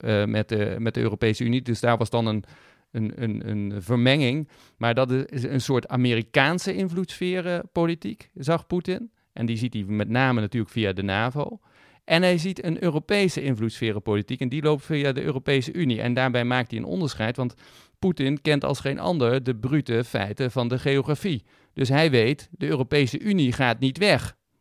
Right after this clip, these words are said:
Dat ligt naast Rusland. Maar hij weet wel, de Amerikanen kunnen wel weg.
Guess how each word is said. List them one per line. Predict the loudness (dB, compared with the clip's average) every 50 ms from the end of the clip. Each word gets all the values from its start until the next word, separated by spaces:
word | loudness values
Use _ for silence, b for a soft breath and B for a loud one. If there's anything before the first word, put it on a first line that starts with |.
| _ _
Dat | -2 -2 -2 0 2
ligt | 2 0 2 2
naast | 2 2 2 0 0
Rusland. | 0 0 0 0 0 -2 -4 -4 -6 -12 -16 b b b b b b b b b
Maar | 2 4
hij | 6 6 6 6
weet | 6 6 6 4
wel, | 2 0 2
de | 4 4
Amerikanen | 6 6 6 6 4 4 0 0 0 0 0
kunnen | 2 2 2
wel | 2 2 2
weg. | 2 0 0 -2 -6 -12